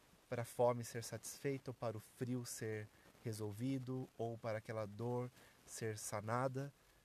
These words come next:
e chora, simplesmente chora. Talvez isso tenha ficado na nossa memória por um bom tempo, de que precisamos reclamar, reclamar, reclamar,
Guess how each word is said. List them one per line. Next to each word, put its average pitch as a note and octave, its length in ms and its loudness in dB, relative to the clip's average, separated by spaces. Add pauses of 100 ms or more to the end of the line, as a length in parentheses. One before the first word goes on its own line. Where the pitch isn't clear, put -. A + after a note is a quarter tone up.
(120)
e C3+ 140 -2
chora, A2 400 6
simplesmente C3 800 -6
chora. F#2 360 -2 (720)
Talvez D3 460 0
isso F3+ 220 -2
tenha C#3+ 240 -6
ficado B2+ 460 -2
na C3 120 -2
nossa B2+ 280 -4
memória B2+ 460 -2
por B2+ 200 -8
um C3 80 -4
bom B2+ 180 0
tempo, B2+ 480 -4 (640)
de B2 160 -4
que - 140 -6
precisamos C#3+ 640 -2
reclamar, C3 800 0 (400)
reclamar, B2+ 840 2 (300)
reclamar, B2+ 800 -2